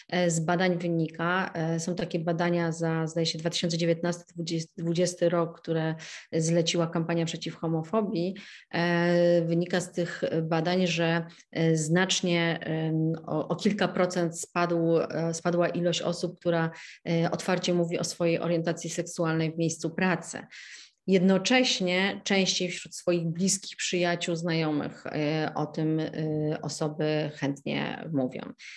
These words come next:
Niemniej jednak to pokazuje, że ten negatywny przekaz społeczny i obawa przed atakami, przed homofobią,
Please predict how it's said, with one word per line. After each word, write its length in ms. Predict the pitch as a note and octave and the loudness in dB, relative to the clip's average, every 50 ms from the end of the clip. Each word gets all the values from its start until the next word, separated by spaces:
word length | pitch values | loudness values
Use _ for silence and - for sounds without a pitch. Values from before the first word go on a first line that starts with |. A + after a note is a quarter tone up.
| - - - | -12 -2 2
Niemniej 340 | F3 F3+ F3+ F#3 F#3 F3+ F#3+ | 4 4 6 6 4 6 6
jednak 340 | G3+ G3 G3+ G3 F3+ F3 | 6 6 6 4 2 2
to 100 | - F3 | 0 -4
pokazuje, 640 | E3 - - - F3 E3 D#3+ F3 F3 F3 F3 F3 E3 | -4 -4 -4 -2 -2 -2 0 2 2 4 4 4 4
że 280 | E3 E3 E3+ D#3+ D#3+ | 2 2 0 0 0
ten 460 | D#3+ D#3+ E3 E3 D#3+ D#3 D3+ - - D#3+ | 0 -2 -2 0 0 0 0 0 0 0
negatywny 500 | E3+ E3 E3+ D#3+ E3 F3 E3 E3+ E3 E3 | 0 0 0 -2 -2 -2 -2 0 -2 -2
przekaz 380 | - - E3 - E3+ E3 - | -4 -6 -8 -6 -8 -8 -8
społeczny 560 | - - E3 D#3+ F3 F#3+ G#3 G#3 - - F3 | -4 -2 2 2 4 4 2 0 -2 -2 0
i 80 | E3 E3 | 0 0
obawa 420 | D#3+ D#3+ E3 E3+ E3 D#3+ D#3+ D#3 | 0 -2 -2 -2 -2 0 0 -2
przed 380 | D#3 D#3+ - - D#3+ D#3 D#3+ - - | -2 -4 -4 -2 -2 -2 -4 -6 -6
atakami, 640 | - D#3+ - E3 D#3+ - F#3 F3+ F3 F3 E3+ D#3+ D#3 | -6 -4 -4 -4 -4 -2 0 0 2 2 2 0 0
przed 340 | D#3+ - - E3 D3+ - - | -2 -4 -6 -6 -6 -8 -10
homofobią, 800 | - - - E3+ E3 D#3+ D#3 D#3+ E3+ E3 D#3+ D#3+ D#3+ D#3 D#3 D#3+ | -14 -4 -2 0 0 0 0 0 -2 -2 0 2 0 0 0 -2